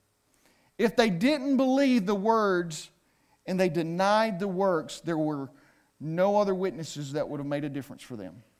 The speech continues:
So today, if you come here and you are coming with this idea that if only it would make sense, or if only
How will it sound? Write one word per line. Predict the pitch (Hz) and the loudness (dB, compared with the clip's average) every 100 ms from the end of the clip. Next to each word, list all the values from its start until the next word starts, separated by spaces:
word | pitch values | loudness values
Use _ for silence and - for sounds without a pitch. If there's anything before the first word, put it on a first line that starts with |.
| _ _ _ - | _ _ _ -14
So | - 247 | 0 2
today, | 208 180 233 247 | 2 2 2 4
if | 202 - | 0 -2
you | 208 | -4
come | - 233 | 0 0
here | 226 196 185 | 0 0 -2
and | 185 175 170 | -2 -4 -4
you | 190 220 | -2 -2
are | 196 | -2
coming | - 240 220 190 | -4 -4 -2 -4
with | 175 | -4
this | 170 - | -6 -4
idea | 165 185 165 196 214 | -4 -4 -6 -4 -2
that | 170 170 - - - | -2 -4 -6 -18 -6
if | 190 190 | -4 -2
only | 220 233 247 226 | -2 -2 0 -2
it | 185 | -4
would | 196 | -4
make | 185 196 - | -4 -4 -8
sense, | - 226 180 - | -8 -6 -8 -6
or | 185 185 | -4 -2
if | 185 - | -4 -2
only | 233 262 247 220 | 0 2 0 -2